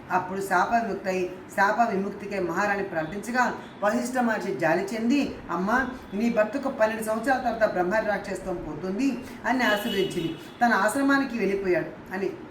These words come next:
ఆశీర్వదించి వెళ్ళిపోయాడు. అప్పటి నుండి కల్మషపాదుడు ఘోరమైన ఆ అరణ్యంలో నివసిస్తూ ఆ చోట క్రూర జంతువులను మనుషులను పట్టుకుని తింటూ ఉండేవాడు.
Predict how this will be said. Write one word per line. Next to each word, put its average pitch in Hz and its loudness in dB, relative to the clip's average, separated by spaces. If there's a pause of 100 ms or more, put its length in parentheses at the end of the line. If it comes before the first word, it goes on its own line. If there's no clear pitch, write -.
ఆశీర్వదించి 196 -2
వెళ్ళిపోయాడు. 190 -4 (300)
అప్పటి 294 4
నుండి 262 2
కల్మషపాదుడు 226 0
ఘోరమైన 240 2
ఆ 180 0
అరణ్యంలో 190 0
నివసిస్తూ 196 0 (320)
ఆ 233 6
చోట 226 -2
క్రూర 233 0
జంతువులను 196 -2
మనుషులను 202 -2
పట్టుకుని 220 -4
తింటూ 220 -6
ఉండేవాడు. 185 0